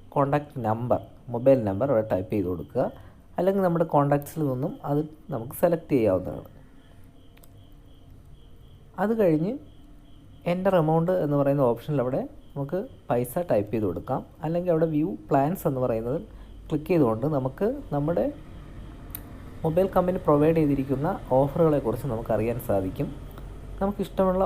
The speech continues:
ഓഫർ അവിടെ സെലക്ട് ചെയ്യാൻ സാധിക്കുന്നതാണ്. ഞാനിവിടെ നിങ്ങൾക്ക് കാണിച്ചു തരുന്നതിന് വേണ്ടി പത്ത് രൂപയുടെ ഒരു ഓഫർ സെലക്ട് ചെയ്യുകയാണ്. ടോപ്പ് അപ്പ് ഈസി റീചാർജ് ചെയ്യുന്നതാണ് ഇവിടെ ഞാൻ സെലക്ട് ചെയ്തിരിക്കുന്നത്. അതിനുശേഷം അവിടെ എൻ്റർ എമൗണ്ട് എന്ന് പറയുന്ന അവിടെ പത്ത് രൂപ എന്ന്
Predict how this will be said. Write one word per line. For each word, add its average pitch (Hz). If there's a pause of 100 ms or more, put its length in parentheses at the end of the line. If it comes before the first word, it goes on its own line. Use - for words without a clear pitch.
(100)
ഓഫർ 143
അവിടെ 139 (140)
സെലക്ട് 131
ചെയ്യാൻ 139 (100)
സാധിക്കുന്നതാണ്. 104 (680)
ഞാനിവിടെ 185 (420)
നിങ്ങൾക്ക് 175
കാണിച്ചു 151
തരുന്നതിന് 151
വേണ്ടി 127 (120)
പത്ത് 143
രൂപയുടെ 147
ഒരു 120 (100)
ഓഫർ 180 (240)
സെലക്ട് 117
ചെയ്യുകയാണ്. 98 (220)
ടോപ്പ് 135
അപ്പ് - (220)
ഈസി 160
റീചാർജ് 127 (280)
ചെയ്യുന്നതാണ് 113
ഇവിടെ 101 (220)
ഞാൻ 165
സെലക്ട് -
ചെയ്തിരിക്കുന്നത്. 98 (580)
അതിനുശേഷം 196
അവിടെ 180
എൻ്റർ 165 (180)
എമൗണ്ട് 156
എന്ന് 156
പറയുന്ന 147
അവിടെ 143 (480)
പത്ത് 151
രൂപ 151
എന്ന് 139